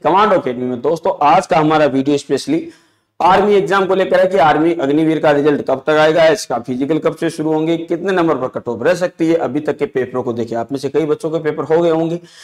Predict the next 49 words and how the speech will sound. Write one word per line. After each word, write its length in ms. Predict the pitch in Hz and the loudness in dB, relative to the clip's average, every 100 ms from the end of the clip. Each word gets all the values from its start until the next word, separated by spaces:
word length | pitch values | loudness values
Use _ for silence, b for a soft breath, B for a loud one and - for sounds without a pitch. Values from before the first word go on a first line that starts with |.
| B B | B B
कई 120 | 226 233 | 2 4
बच्चे 300 | 196 - 185 | 2 0 -2
पेपर 280 | 180 143 143 | -2 -2 -2
देने 200 | 131 131 | -2 -2
जा 140 | 120 | 0
रहे 100 | 120 | -2
हैं। 60 | 117 | 0
जिन 160 | 165 165 | -2 0
बच्चों 240 | 165 160 | -2 -2
के 80 | 160 | -4
पेपर 280 | 160 180 156 | -4 -4 -4
अच्छे 220 | 151 160 | -4 -2
हो 200 | 135 160 | 0 0
गए, 120 | 160 170 | 2 0
उन 140 | 151 | 0
सबको 280 | - 147 151 | -4 -6 -4
मेरी 180 | 139 135 | -4 -4
तरफ 200 | 143 139 | -8 -8
से 120 | 139 | -4
ये 140 | 135 131 - - | -4 -4 -6 -8
पक्की 300 | 151 - 185 | -8 -4 0
advice 380 | 180 180 170 180 | 2 2 2 0
है 80 | 185 - b b - | -4 -6 b b -4
कि 80 | 180 - | -2 2
आप 280 | 143 151 135 | 4 4 2
जल्दी 240 | 139 147 | 0 0
से 140 | 151 156 | -4 -2
जल्दी 300 | 131 131 139 | 0 0 -2
अपने 280 | 131 135 131 | -6 -4 -2
ground 340 | 123 135 160 | 0 0 0
पकड़ 240 | 147 156 156 | -2 -2 0
लीजिए 400 | 156 151 165 - B B | -2 0 -2 -4 B B
और 160 | 170 160 | -2 0
ground 320 | 165 165 175 | 2 2 2
की 60 | 165 | 0
तैयारी 300 | 156 147 160 | 2 2 2
शुरू 180 | 160 143 | 0 -6
कर 160 | - 139 | -2 -4
दीजिए, 240 | 151 170 | -2 -4
क्योंकि 280 | 170 165 - - | -4 -8 -8 -4
इस 160 | 220 220 | -2 2
बार 220 | 190 180 | 4 4
का 80 | 175 | 2
कंपटीशन 560 | 151 147 156 151 175 180 | 0 0 -2 -4 -8 -6
पिछली 220 | 247 208 196 | -4 -2 0
बार 180 | 165 | 2
का 100 | 147 | 0
competition 500 | 139 143 147 143 147 151 | 0 0 0 -2 -4 -4
पे 180 | 202 | -4